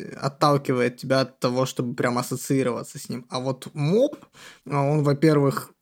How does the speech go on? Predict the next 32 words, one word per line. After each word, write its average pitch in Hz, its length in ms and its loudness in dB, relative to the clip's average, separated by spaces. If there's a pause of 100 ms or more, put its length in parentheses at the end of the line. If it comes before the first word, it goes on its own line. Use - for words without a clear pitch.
(220)
суперсильный 170 960 6
только 139 280 2
в - 80 -8
первые, 196 920 6
в - 640 -16
первом 202 360 8
сезоне, 160 520 6
по 143 100 2
большей 139 400 4
части, 135 340 2
он 127 160 0
там 127 200 -2
без 131 120 -2
проблем 127 440 0
вообще 120 260 -6
со - 120 -4
всем 127 280 -6
разбирается. 123 840 -4 (600)
М, 143 340 -4
вот. 127 320 -2
Чем 139 240 0
дальше, 165 340 4
тем 165 220 2
всё-таки 160 420 0
у 143 60 2
него, 151 480 0 (200)
ну, 156 100 4
у 160 40 8
него 175 320 6
проблема 170 500 4
не 156 240 4
в 139 920 2